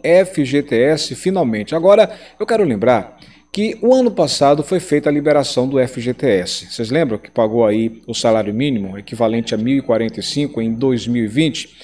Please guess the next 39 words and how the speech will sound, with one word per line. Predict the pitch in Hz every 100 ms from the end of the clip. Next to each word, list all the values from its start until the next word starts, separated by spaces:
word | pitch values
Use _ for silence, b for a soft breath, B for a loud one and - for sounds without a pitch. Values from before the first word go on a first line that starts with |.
| B -
Agora, | 214 185 208 233 - B B B B _
esse | - 165 190
novo | 165 170 208 190
calendário | 170 151 117 127 160 156
que | 139
o |
governo | 139 120 131 123
já | 123
está | - 127
estudando | - 120 113 120
em | 120
antecipar | 113 123 - - 113
também, | - 151 123 139 208 - B B B
trata-se | - 156 165 160 170
de | 156
valores | 156 156 139 156 151 160
menores. | 175 156 147 123 -
Talvez | 127 120 143 170 -
fique | - 151 160 143
aí | 131 147
em |
torno | - 147 151 151
de, | 139 147 - B B B -
eh, | 127 127
cinquenta | 117 165 - 175 180 151
por | 135
cento | - 170 160 117
do | 120
salário | 127 123 117
mínimo, | 113 156 117
ficaria | - 135 123 120
em |
torno | 127 120
de | 113
quinhentos, | 120 117 135 151 -
quinhentos | - 120 120
e | -
cinquenta | 107 113 113
reais. | 107 117 151 143 101